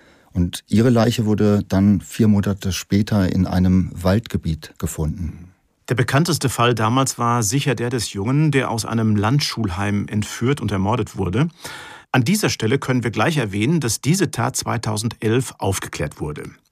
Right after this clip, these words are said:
Speaker 2: Der Täter, der nicht nur diesen Jungen auf dem Gewissen hatte, war auch als schwarzer Mann oder Maskenmann bekannt geworden. Das heißt aber, dass sie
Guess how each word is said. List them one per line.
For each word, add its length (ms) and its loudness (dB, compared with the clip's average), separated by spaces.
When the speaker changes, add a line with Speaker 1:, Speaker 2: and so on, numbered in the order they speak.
Speaker 2:
Der 120 2
Täter, 320 4
der 200 2
nicht 460 2
nur 160 4
diesen 380 0
Jungen 300 2
auf 160 -6
dem 160 -6
Gewissen 380 -2
hatte, 360 -2
war 280 2
auch 220 -4
als 360 -4
schwarzer 500 -2
Mann 300 0
oder 260 -4
Maskenmann 800 -2
bekannt 400 -8
geworden. 420 -8
Das 200 0
heißt 260 2
aber, 160 0
dass 220 2
sie 140 -2